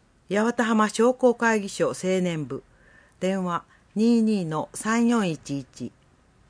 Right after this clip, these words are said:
お知らせ、人権擁護委員の委嘱について。平成二十六年一月一日付で、法務大臣から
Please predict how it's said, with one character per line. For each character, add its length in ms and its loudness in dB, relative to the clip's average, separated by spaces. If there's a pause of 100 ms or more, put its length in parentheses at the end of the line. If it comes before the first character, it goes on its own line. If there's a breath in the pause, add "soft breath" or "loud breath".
(1040 soft breath)
お 80 0
知 160 0
ら 140 2
せ、 300 -4 (400 soft breath)
人 260 2
権 240 4
擁 180 6
護 160 10
委 160 4
員 140 -2
の 220 -2
委 60 -8
嘱 280 -2
に 120 -2
つ 140 -8
い 100 -4
て。 220 -10 (1080 soft breath)
平 220 10
成 380 6
二 180 2
十 180 4
六 240 2
年 260 -2
一 240 -2
月 240 0
一 300 -4
日 280 -4
付 240 -2
で、 240 -6 (440 soft breath)
法 180 6
務 140 6
大 220 4
臣 240 -4
か 120 -8
ら 180 -8